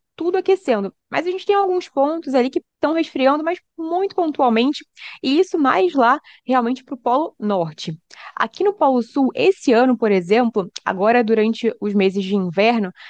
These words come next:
a gente bateu um recorde, mas um recorde ali da extensão de gelo, ela não tava tão abrangente como ela deveria tá. Ela tava bem retida. E isso ba-, foi um recorde realmente, nunca tinha sido observado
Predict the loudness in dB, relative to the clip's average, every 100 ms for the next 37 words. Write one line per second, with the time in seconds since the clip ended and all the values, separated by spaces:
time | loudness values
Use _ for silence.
0 | -6 -2 0 0 2 2 0 2 2 0
1 | 0 -2 -2 -2 0 0 0 -2 -2 -2
2 | -2 -2 -6 -12 -4 -2 -2 -2 -2 -2
3 | -4 -6 -4 -6 -4 0 0 -2 -6 -2
4 | 0 0 -2 -6 -2 0 0 -4 -8 -4
5 | -2 -2 -4 -4 -4 -6 -8 -8 -4 0
6 | 0 0 -2 0 0 0 0 -2 -2 0
7 | 0 0 -2 -2 0 0 -4 -4 -4 -4
8 | _ -20 -20 -8 -4 -2 -4 -8 -8 -6
9 | -4 -4 -2 -2 -2 -4 -4 -2 -2 -2
10 | -6 -4 -6 -4 -6 -6 -6 -6 -6 -4
11 | -6 0 0 2 2 0 -2